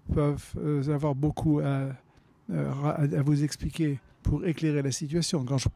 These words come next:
quand je parle de mon pays, le Ghana, dans la zone rurale du Ghana, je sais que pour un pays, euh, avec un groupe ethnique qui s'appelle les Makelinyo, et je suis, euh, membre de ce groupe ethnique,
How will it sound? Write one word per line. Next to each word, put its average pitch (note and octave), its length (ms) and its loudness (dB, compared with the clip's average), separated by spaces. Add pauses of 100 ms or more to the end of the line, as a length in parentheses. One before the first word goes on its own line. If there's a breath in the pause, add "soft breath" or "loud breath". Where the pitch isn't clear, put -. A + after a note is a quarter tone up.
(160)
quand C#3 300 -2
je B2+ 120 -6
parle C3+ 320 -2
de B2+ 80 0
mon B2 180 -2
pays, F3+ 320 4
le B2 100 0
Ghana, D3 380 2
dans B2 100 0
la B2 80 0
zone C3 220 2
rurale C#3 400 2
du C3 100 -4
Ghana, C#3+ 420 0 (600 loud breath)
je - 100 -14
sais F3 180 2
que D#3+ 100 -2
pour C#3+ 320 0
un C#3+ 140 2
pays, E3+ 420 2 (1800 soft breath)
euh, - 80 -4 (300)
avec D3+ 320 0
un C#3+ 160 0
groupe E3+ 240 2
ethnique D3+ 300 2
qui - 40 -12
s'appelle C#3+ 240 -2
les C#3 80 2
Makelinyo, C#3+ 680 2
et C#3+ 80 0
je C3+ 140 0
suis, C#3 440 0
euh, D3 300 -2
membre C#3 320 2
de A#2+ 40 -2
ce - 140 -4
groupe D3 320 2
ethnique, D#3+ 500 0